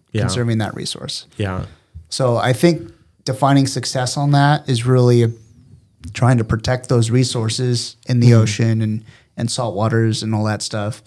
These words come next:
Speaker 1: Yeah.
Speaker 2: to where we're able to do that. Not only we're able to do that, but our grandkids, great grandkids, and generations to come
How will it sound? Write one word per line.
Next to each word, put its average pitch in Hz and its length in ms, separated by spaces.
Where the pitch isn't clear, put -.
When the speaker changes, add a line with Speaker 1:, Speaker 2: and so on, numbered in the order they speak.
Speaker 1:
Yeah. 95 320
Speaker 2:
to - 100
where 117 240
we're 110 340
able 127 300
to - 140
do 113 240
that. 110 340
Not 151 160
only 143 200
we're 131 260
able 107 240
to - 120
do 107 140
that, 104 300
but 107 100
our 107 140
grandkids, 110 760
great 113 240
grandkids, 107 720
and 107 200
generations 107 580
to - 120
come 107 380